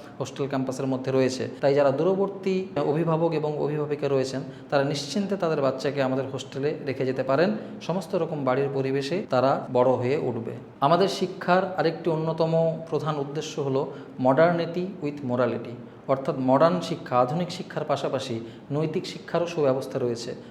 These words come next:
বর্তমান যুগে দেখা যায় বাচ্চারা সুশিক্ষিত হলেও তাদের মধ্যে নৈতিকতা তথা ভালো চরিত্রের অভাব দেখা দেয়।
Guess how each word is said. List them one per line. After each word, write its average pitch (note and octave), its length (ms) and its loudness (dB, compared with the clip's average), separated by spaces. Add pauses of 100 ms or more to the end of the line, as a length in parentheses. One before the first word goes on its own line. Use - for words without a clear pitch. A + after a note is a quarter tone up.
(120)
বর্তমান C#3 420 2
যুগে C3+ 200 0
দেখা C3 240 2
যায় D#3+ 220 0 (280)
বাচ্চারা C#3 380 0
সুশিক্ষিত - 580 -6
হলেও C#3+ 300 0
তাদের C#3 200 2
মধ্যে C#3 340 -4
নৈতিকতা C#3 680 -4 (240)
তথা C#3+ 240 2
ভালো C3+ 260 2
চরিত্রের D3+ 480 0
অভাব B2 280 0
দেখা A#2 200 -2
দেয়। A2 180 -6